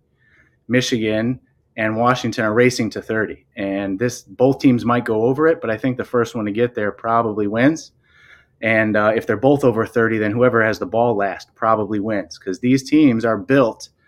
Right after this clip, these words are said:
with, you know, with, with steel in their gut, so to speak, where whoever's got the ball, I highly,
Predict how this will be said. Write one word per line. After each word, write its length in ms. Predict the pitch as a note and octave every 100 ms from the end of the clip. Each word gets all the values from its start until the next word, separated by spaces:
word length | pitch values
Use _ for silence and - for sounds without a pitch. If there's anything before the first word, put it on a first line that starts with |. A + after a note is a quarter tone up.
| _ _ _ _
with, 300 | A#2 A2+ A2+ _
you 100 | G#2+
know, 120 | G2+
with, 260 | G2 A2+
with 160 | B2 A2
steel 440 | - - B2+ B2+
in 100 | A2+
their 140 | G#2+ F#2+
gut, 360 | F#2 A2+ - _
so 200 | - G#2+
to 80 | G2
speak, 360 | - F#2 D#2 _
where 440 | - G2+ G2 F#2+ F2+
whoever's 280 | D3 D3+ C#3
got 200 | C3 A#2+
the 60 | G2
ball, 500 | F#2+ A#2 C3+ D3 - - _ -
I 140 | A2
highly, 800 | - - B2 B2 B2+ E3+ C3 G#2